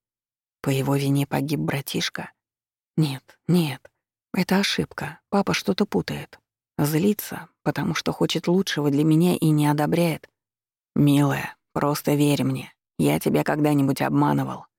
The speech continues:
Я люблю тебя. Карберты ждут твоего звонка.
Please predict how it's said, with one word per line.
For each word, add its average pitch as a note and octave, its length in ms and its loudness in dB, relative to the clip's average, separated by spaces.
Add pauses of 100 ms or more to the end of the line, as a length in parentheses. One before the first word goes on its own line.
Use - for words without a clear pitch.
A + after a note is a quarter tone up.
(360)
Я D3 260 0
люблю B2+ 340 -4
тебя. - 340 -8 (360)
Карберты D#3 500 0
ждут D#3 260 0
твоего C#3+ 400 2
звонка. C#3+ 600 -2